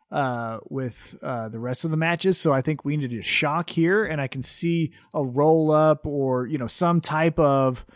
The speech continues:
uh, you know, uh, crazy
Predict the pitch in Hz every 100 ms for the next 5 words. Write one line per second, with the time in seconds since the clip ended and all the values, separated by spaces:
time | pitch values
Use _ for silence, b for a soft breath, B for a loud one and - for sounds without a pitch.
0 | b b - 135 127 113 110 107 107 120
1 | - _ - 156 143 113 104 104 127 _
2 | _ _ - - - _ _ _ _ -
3 | - 170 185 156 175 160 143